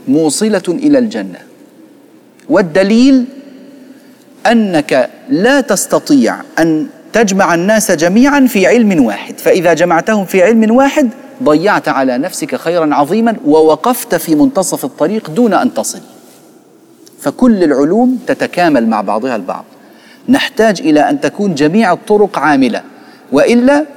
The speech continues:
لانفرد بطريق منها تر-، تركه الناس، ينفرد به قطاع الطريق، يروحوا يعملوه مستوطنة لهم. نسيب لهم الطريق ولا ن-، ولا ن-، ننتزعه منهم انتزاعًا؟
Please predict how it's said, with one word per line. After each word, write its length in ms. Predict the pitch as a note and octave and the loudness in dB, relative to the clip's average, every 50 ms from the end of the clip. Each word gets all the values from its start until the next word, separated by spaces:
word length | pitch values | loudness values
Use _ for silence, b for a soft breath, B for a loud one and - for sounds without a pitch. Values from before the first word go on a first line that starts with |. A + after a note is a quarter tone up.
| - - | -12 -4
لانفرد 640 | - - F3 F3+ - - A3 A3 G#3+ F#3+ D#3 D#3 C#3+ | 0 0 0 0 0 0 2 2 2 2 2 0 0
بطريق 760 | C3+ C3 B2 B2+ - - - - C#3 D3 F#3+ A3+ A#3 A3+ - | 0 0 -2 -2 -6 -10 -6 -2 0 2 2 0 0 0 -2
منها 520 | G3 F3 F3 G3+ A3 A3+ A#3 B3 A#3+ F#3 D3+ - - | -4 -2 -2 -2 0 2 2 0 0 -2 -6 -6 -4
تر-، 160 | C#3+ C3 B2+ | -2 -2 -2
تركه 460 | B2+ - C3+ C3 C3 - F#3+ F#3 E3+ | -2 -2 0 0 0 0 0 -2 0
الناس، 480 | E3 E3 F#3+ A#3 C#4 C4+ - - - - - B B B B B B | 0 0 0 2 2 0 -2 -6 -8 -10 -14 B B B B B B
ينفرد 480 | - D3 D3+ C#3+ - G#3 G3+ F#3+ D#3 C3 | 0 0 2 2 0 0 0 0 -2 -2
به 180 | D#3+ F#3 E3+ D3 - | -4 -4 -4 -4 -4
قطاع 320 | D3 C3+ - - D3 G#2 | -4 -4 -2 -2 -2 -2
الطريق، 400 | - - - G#3+ G3+ E3 - - - - - - _ _ - _ _ _ _ _ _ _ _ _ _ _ - | -2 -8 -10 -12 -12 -14 -14 -18 -20 -20 -20 -20 _ _ -20 _ _ _ _ _ _ _ _ _ _ _ -4
يروحوا 220 | C#3 D#3 D#3 C#3+ | -2 -2 0 0
يعملوه 340 | C#3 B2+ B2 B2 B2+ C#3+ E3 | 0 0 2 0 0 -2 -2
مستوطنة 600 | D#3+ C#3+ A#2+ - - B2 A2+ - - B2 A#2 G#2+ | -4 -4 -6 -2 -2 -2 -2 0 -2 -2 -2 -2
لهم. 120 | G2 F#2+ F2 - - - - - - - - - - - - _ _ _ _ _ _ _ _ _ _ _ _ _ _ _ _ _ _ - - | -4 -8 -10 -14 -20 -20 -20 -20 -20 -20 -20 -20 -20 -20 -20 _ _ _ _ _ _ _ _ _ _ _ _ _ _ _ _ _ _ -8 -4
نسيب 300 | C3 B2+ - D3 B2+ C3+ | -4 -2 0 0 0 2
لهم 200 | F3 F#3+ F#3+ E3+ | 2 2 2 0
الطريق 460 | C#3+ - - E3 G3+ A#3 B3 - F#3+ | -2 0 0 0 0 0 0 0 0
ولا 200 | E3+ E3 D3+ D3 | 0 2 2 2
ن-، 280 | C#3+ C#3+ C3+ C3 B2+ | 2 2 0 0 0
ولا 320 | B2+ B2 B2 B2 B2 A#2+ A#2+ | 0 0 2 2 2 2 0
ن-، 1120 | A#2+ A#2 A#2 A2+ A2+ A2 A2 A1+ A1+ G1+ G1+ - - - - G1+ G1+ - - - - - | 0 0 -2 -2 -4 -6 -6 -8 -10 -10 -10 -12 -12 -12 -14 -16 -16 -16 -14 -10 -6 -2
ننتزعه 580 | B2 B2 B2 - D#3 D3 C3+ C#3+ B2 B2+ C3 | -2 -2 0 0 0 0 0 0 2 2 2
منهم 280 | C3 C#3 D3 C#3+ C#3+ C3+ | 2 2 4 4 4 4
انتزاعًا؟ 640 | C3 A#2+ - B2+ A2+ G#2+ B2+ B2 B2 G2+ G#2+ G#2 | 2 0 0 -2 -2 0 2 2 2 0 -2 -6